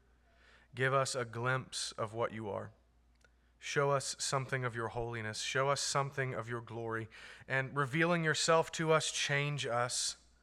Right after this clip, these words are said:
Leave us in awe of the only true and living God. Grant that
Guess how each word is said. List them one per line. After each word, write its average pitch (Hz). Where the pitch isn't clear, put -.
Leave 151
us 160
in 143
awe 139
of 120
the 131
only 139
true 131
and 117
living 110
God. 101
Grant 139
that 131